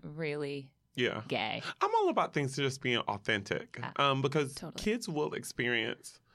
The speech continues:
Speaker 2: a gay person in their life
Speaker 1: Yeah.
Speaker 2: in some shape or form
Speaker 1: Yeah.
Speaker 2: at some point. And I think we should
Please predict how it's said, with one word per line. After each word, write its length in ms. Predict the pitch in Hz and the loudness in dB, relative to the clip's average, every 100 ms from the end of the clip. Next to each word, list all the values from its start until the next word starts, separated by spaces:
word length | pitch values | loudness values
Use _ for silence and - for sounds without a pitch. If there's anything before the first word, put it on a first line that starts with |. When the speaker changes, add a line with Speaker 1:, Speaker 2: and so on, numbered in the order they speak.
| - _ _ 127 | -20 _ _ 0
Speaker 2:
a 80 | |
gay 160 | 120 113 | 4 4
person 580 | 117 110 101 104 98 - | 4 2 2 -2 -4 -4
in 160 | - 110 | -4 -2
their 140 | 110 | 0
life 400 | 101 87 87 - | 0 0 0 -4
Speaker 1:
Yeah. 180 | 190 170 170 _ _ _ _ _ _ _ - | -8 -8 -10 _ _ _ _ _ _ _ -4
Speaker 2:
in 120 | 104 | -4
some 360 | - 117 107 104 | -2 0 0 0
shape 280 | - 92 | 0 0
or 120 | - 82 | 0 -4
form 420 | 87 82 - 90 | -4 -4 -4 -6
Speaker 1:
Yeah. 140 | 90 - - | -8 -6 -2
Speaker 2:
at 120 | 95 | -2
some 160 | 95 85 | -2 -6
point. 380 | - - - - _ - - - - | -8 -10 -12 -20 _ -20 -20 -8 0
And 800 | 107 101 98 92 92 92 - - _ - - | 2 2 2 0 -4 -8 -12 -18 _ -20 -2
I 100 | 117 | 0
think 220 | 113 131 - | 0 -4 -2
we 200 | 113 104 | -2 -2
should 680 | - - 104 95 92 87 | -2 0 2 2 -2 -4